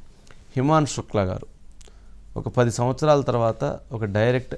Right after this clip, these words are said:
ఐఏఎస్ అధికారిని డైరెక్టర్గా నియమించారు ఐఎన్పిఆర్కి.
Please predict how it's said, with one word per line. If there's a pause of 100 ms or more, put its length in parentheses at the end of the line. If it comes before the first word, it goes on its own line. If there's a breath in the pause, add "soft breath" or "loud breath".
(100)
ఐఏఎస్
అధికారిని (540 soft breath)
డైరెక్టర్గా
నియమించారు
ఐఎన్పిఆర్కి.